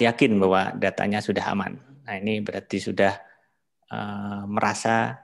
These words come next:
sudah menerapkan, eh, kaidah-kaidah terkait pengamanan. Atau bahkan mungkin tidak ada data di ruang cybernya, <laughs> jadi merasa aman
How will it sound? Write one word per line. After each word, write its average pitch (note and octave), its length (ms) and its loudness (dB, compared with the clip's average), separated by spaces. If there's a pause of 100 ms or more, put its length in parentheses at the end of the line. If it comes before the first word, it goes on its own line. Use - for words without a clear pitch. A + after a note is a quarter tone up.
(640)
sudah A2+ 320 2
menerapkan, G#2 640 2 (880)
eh, D2+ 600 -8 (120)
kaidah-kaidah G#2 720 2
terkait - 400 -4
pengamanan. F#2 640 -6 (2750)
Atau D#3 480 4
bahkan D#3 480 2 (800)
mungkin D3+ 320 4
tidak B2+ 400 6
ada A2 160 6
data G2+ 240 2
di G2+ 160 2
ruang G#2+ 240 4
cybernya, G2 640 0
<laughs> - 140 2
jadi B2 260 2
merasa G#2+ 320 4
aman G#2 240 2